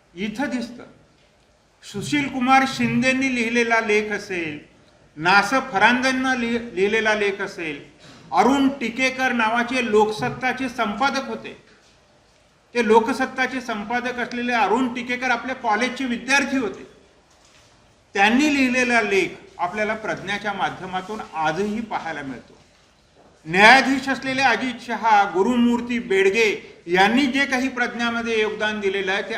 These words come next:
आजही पाहायला मिळतं. माणसा परीस माणूस राहतो रे येड जाना, कोरा कागद छापीसनी होतो रे शहाणा, असं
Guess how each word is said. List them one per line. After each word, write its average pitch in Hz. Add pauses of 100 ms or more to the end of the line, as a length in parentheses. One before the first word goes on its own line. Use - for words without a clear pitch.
(120)
आजही 175
पाहायला 165
मिळतं. 139 (1600)
माणसा 202
परीस 233
माणूस 208
राहतो 170
रे 226
येड 214
जाना, 208 (400)
कोरा 208
कागद 202 (160)
छापीसनी 214
होतो 175
रे 226
शहाणा, 196 (280)
असं 220